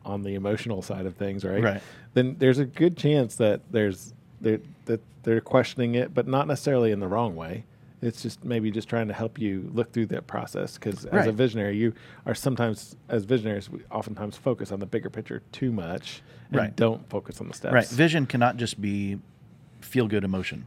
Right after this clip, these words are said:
Speaker 1: Right. Exactly.
Speaker 2: <laughs> Warm
Speaker 1: So,
Speaker 2: fuzzies. Here we go.
Speaker 1: and
Speaker 2: Let's
Speaker 1: the-,
Speaker 2: go.
Speaker 1: these are the people that are going to help you get to that
Speaker 2: With logic and
Speaker 1: accomplished.
Speaker 2: systems. Yes, absolutely.
Speaker 1: Mm-hmm.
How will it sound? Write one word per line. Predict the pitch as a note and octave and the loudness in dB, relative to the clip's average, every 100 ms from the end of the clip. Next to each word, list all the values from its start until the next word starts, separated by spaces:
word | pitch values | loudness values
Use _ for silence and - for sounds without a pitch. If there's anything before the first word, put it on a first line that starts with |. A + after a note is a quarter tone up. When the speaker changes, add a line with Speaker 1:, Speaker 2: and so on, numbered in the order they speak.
| - | -4
Speaker 1:
Right. | B2+ A#2+ - - - | 4 4 4 -4 2
Exactly. | B2+ G#2+ A2+ G2+ - - | 4 6 6 6 -2 -2
Speaker 2:
<laughs> | |
Warm | C#3+ D#3 | 6 8
Speaker 1:
So, | C#3+ C3 | 12 12
Speaker 2:
fuzzies. | C3+ A#2+ B2 - | 12 6 2 4
Here | F3 | 4
we | D3+ | 4
go. | B2+ A#2+ A#2+ | 4 2 4
Speaker 1:
and | C3 A#2+ | 4 8
Speaker 2:
Let's | C#3 | 8
Speaker 1:
the-, | D3 | 8
Speaker 2:
go. | G#2 - - | 4 -4 4
Speaker 1:
these | D3 D#3 | 6 8
are | C3+ | 8
the | A#2+ | 6
people | A#2+ A#2+ A2+ G#2+ | 4 2 4 4
that | A2 | 4
are | G#2 | 4
going | G#2 A#2 G#2+ | 4 2 2
to | |
help | G#2 A2 G2+ | 2 0 2
you | G2 | 0
get | F#2 D#2+ F#2+ - | 0 -2 -6 -4
to | A2+ | -4
that | G2 F2+ - - - - - | -2 -2 -4 -14 -20 -12 -4
Speaker 2:
With | A2+ | -4
logic | F#2+ G2 A2 | -2 -2 0
and | B2 | -2
Speaker 1:
accomplished. | - G#2 G2+ F2+ G#2 - | 0 -2 0 -2 -2 -4
Speaker 2:
systems. | G#2 G2+ - - | -6 -6 -8 -10
Yes, | G2+ F#2 - - - | -8 -8 -12 -14 -10
absolutely. | F#2+ - G2+ C#2 F2+ - | -8 -6 -6 -6 -10 -8
Speaker 1:
Mm-hmm. | G#2+ A2+ | -8 -4